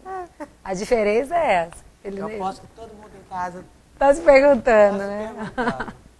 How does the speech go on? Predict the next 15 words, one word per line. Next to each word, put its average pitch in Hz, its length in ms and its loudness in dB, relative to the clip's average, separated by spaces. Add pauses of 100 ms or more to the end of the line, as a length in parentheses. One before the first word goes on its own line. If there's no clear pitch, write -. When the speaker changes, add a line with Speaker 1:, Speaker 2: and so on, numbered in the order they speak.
(320)
Speaker 2:
<laughs> - 800 -20
Como 359 220 -8
identificar 240 680 -2
que - 260 -14
um 202 160 -8
animal, 180 680 0 (100)
como 170 200 -18
cavalo, 160 540 -4
como 202 160 -14
identificar 196 360 -14
que 202 100 -18
ele 208 100 -12
não 285 120 -8
está 208 260 -8
bem? 113 240 -16